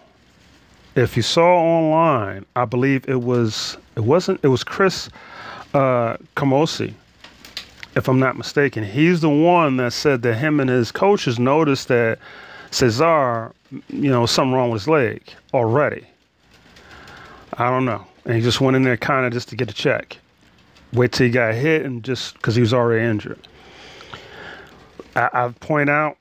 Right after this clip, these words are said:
you know, I made jokes about U F C with the medicals, with the whole Yana Kunitskaya situation. You know, it's, it's, she's like, "Hey, you know, I just mind y'all business." It's like, "Well, gee, don't put your business out there, sweetheart."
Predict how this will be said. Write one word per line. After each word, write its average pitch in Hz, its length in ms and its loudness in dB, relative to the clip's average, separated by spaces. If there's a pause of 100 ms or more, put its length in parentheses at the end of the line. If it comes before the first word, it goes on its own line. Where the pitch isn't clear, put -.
(140)
you 143 120 -4
know, 135 80 -2
I 131 80 0
made 131 260 -2
jokes 139 300 -4
about 127 260 -2
U 135 160 4
F 143 60 0
C 214 360 4 (640)
with 127 160 2
the 131 60 4
medicals, 120 580 -2
with 113 80 -10
the 131 80 -2
whole 135 260 2
Yana 135 300 0
Kunitskaya 147 560 -2
situation. 117 640 -6 (1500)
You 123 80 0
know, 135 120 2
it's, 135 160 -2
it's, - 120 -2
she's 165 260 4
like, 156 140 4
"Hey, 214 280 4
you 226 60 2
know, 233 120 2
I 240 60 4
just 202 220 -2
mind 180 240 4
y'all 185 160 4
business." 175 300 0
It's 165 120 -6
like, 151 160 2
"Well, 127 100 -2
gee, 165 200 2
don't 139 160 0
put - 180 -4
your 123 80 -4
business 147 320 0
out 190 220 0
there, 117 120 2
sweetheart." 143 520 0